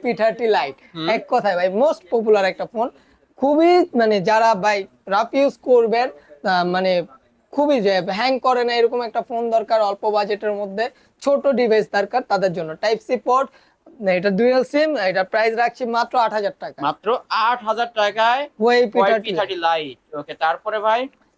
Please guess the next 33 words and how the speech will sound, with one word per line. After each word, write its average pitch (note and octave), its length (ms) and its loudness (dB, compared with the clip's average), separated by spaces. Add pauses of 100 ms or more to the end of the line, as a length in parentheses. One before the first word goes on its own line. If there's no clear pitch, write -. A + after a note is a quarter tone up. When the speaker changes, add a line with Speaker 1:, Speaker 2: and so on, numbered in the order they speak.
(100)
Speaker 1:
তারপর G3+ 360 0
ভাই, A#3+ 180 0
এ-, A#3+ 380 -4
Oppo G#3+ 300 -2
এফ G#3+ 240 0
এগারো। F3+ 340 -4 (240)
Speaker 2:
Oppo D#3 200 -4
এফ B3 280 0
ইলেভেন, A3 380 -2
Speaker 1:
হ্যাঁ। D3+ 240 -6
Speaker 2:
দুবাই B3+ 160 0
গোল্ড, B3 300 0
দুবাই A#3 240 0
গোল্ড A3 180 0
Speaker 1:
দুবাই A#3 160 2
Speaker 2:
ভাই। A#3 100 2
Speaker 1:
গোল্ড F3+ 280 0
ভাই। C#3 180 -10
Speaker 2:
এই E3 400 -6
Speaker 1:
আচ্ছা, F#3+ 160 0
Speaker 2:
যে F3+ 60 0
Speaker 1:
জি। D#3+ 100 -4
Speaker 2:
দুবাই F#3+ 240 2
গোল্ড। C#3+ 280 -6
হুম। - 540 -12
Speaker 1:
আচ্ছা, E3+ 180 -2 (220)
এটা G#3+ 220 0
হচ্ছে B3 200 2
আট A3+ 140 2
দুইশো A3+ 260 -2
ছাপ্পান্ন B3+ 420 -2 (140)
ডিভাইস, C4 320 0 (240)
এটা E3+ 280 -2